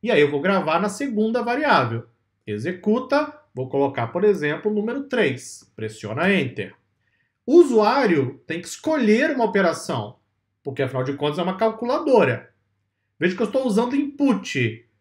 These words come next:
Agora não tenho float. Por que que não tenho float agora? Porque o usuário vai digitar um caractere.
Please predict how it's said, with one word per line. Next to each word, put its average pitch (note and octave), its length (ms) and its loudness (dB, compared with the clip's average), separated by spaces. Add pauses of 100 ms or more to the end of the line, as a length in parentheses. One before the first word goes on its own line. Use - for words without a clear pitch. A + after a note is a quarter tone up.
(260)
Agora A3 360 2
não C#4+ 240 -2
tenho C#4+ 240 -2
float. C#3 800 0 (460)
Por B3+ 180 -4
que G3+ 140 2
que F3+ 100 -2
não D#3 160 -6
tenho C#3+ 220 -4
float C3 380 -4
agora? A#2+ 400 -8 (960)
Porque E3+ 560 2
o B3 80 -6
usuário D#3 320 0
vai C#3+ 120 0
digitar C#3+ 380 -2
um A#3+ 80 -4
caractere. C4+ 720 -4